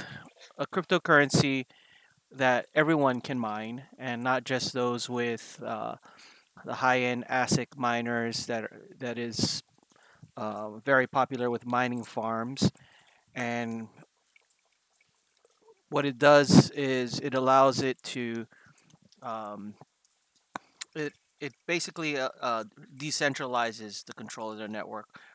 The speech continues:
from the miners, um, and puts more control, uh, to individuals who are using their G P U to mine. So, uh, let's see here. This is their website,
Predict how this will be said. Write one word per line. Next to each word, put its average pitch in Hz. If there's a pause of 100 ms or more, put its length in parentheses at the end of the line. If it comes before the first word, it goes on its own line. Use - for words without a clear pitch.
(120)
from 120
the 113
miners, 113 (460)
um, 101 (580)
and 120
puts 120
more 120
control, 107 (180)
uh, - (500)
to 101
individuals 117
who 98 (340)
are 127
using 113
their 117
G 110
P 131
U 110 (440)
to -
mine. 107 (560)
So, 113 (2500)
uh, 95
let's -
see -
here. 117
This 143
is 160
their 180
website, 143